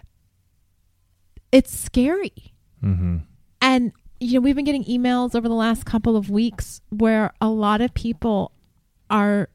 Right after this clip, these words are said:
Speaker 1: paralyzed by fear,
Speaker 2: Mm-hmm.
Speaker 1: by fear of the unknown, by fear of possible repercussions to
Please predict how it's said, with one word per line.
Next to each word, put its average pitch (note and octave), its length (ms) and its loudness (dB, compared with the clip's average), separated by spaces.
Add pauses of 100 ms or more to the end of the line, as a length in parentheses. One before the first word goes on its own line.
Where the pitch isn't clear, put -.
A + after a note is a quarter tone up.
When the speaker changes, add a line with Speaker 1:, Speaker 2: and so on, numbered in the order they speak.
(600)
Speaker 1:
paralyzed A3+ 840 -2 (800)
by G3 220 2
fear, F#3 400 -4 (520)
Speaker 2:
Mm-hmm. F2+ 300 -4
Speaker 1:
by G#3 200 4
fear G#3+ 220 0
of G3+ 80 -2
the G3+ 120 -4
unknown, G#3 580 2 (420)
by G3+ 160 4
fear G#3+ 560 2
of F#3 580 0 (720)
possible G#3+ 640 0
repercussions A3 1120 -2 (560)
to G#3 480 6